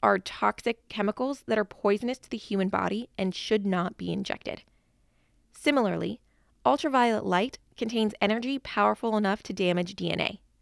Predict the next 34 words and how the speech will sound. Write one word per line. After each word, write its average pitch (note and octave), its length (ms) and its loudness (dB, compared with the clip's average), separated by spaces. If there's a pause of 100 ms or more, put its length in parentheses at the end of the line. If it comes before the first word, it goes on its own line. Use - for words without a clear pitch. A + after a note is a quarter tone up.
(1600)
Both C4+ 260 4
claims B3+ 440 -2
were G#3 200 -2
immediately G#3 580 0
criticized A3 600 -2 (100)
by G3 100 2
doctors F3+ 520 0
and F#3+ 160 -6
physicians. - 580 -12 (1800)
The C#4+ 100 2
president's D4 440 0
claims A#3+ 480 -2 (120)
came B3+ 140 -2
after B3 220 0
a B3+ 40 0
short D4 320 -2
presentation G#3 680 -4 (320)
by G#3 140 6
Bill G3+ 220 4
Bryan, A3+ 420 0 (400)
the B3 100 2
head B3+ 220 4
of - 120 -2
the D#4 80 0
Science G3+ 340 2
and G3 100 -4
Technology A3+ 480 2
Directorate E3+ 560 0
at F#3+ 100 2
the F#3+ 80 -2
Department F#3+ 520 -2
of G3+ 80 -8
Homeland F3+ 340 0
Security. - 540 -4